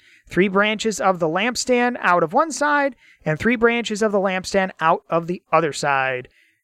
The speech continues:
Thirty-three, "Three bowls shall be made like almond blossoms on one branch,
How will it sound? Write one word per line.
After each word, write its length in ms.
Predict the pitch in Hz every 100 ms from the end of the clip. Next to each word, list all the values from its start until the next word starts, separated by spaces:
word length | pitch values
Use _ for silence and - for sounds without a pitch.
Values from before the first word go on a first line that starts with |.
| _
Thirty-three, 480 | 170 202 - 214 165
"Three 420 | - 190 254 277
bowls 640 | 214 233 220 165 196 226 226
shall 320 | 180 - 190
be 120 | 190 196
made 540 | 190 214 156 165 185 -
like 300 | 165 165 -
almond 560 | 156 165 214 202 208 226 - _ _ _ _ _ _ -
blossoms 1160 | 139 151 160 185 - - 147 131 123 127 - - _ _ _ _ _ -
on 340 | 165 160 156
one 460 | 151 147 175 240 262
branch, 800 | 180 143 135 135 185 - -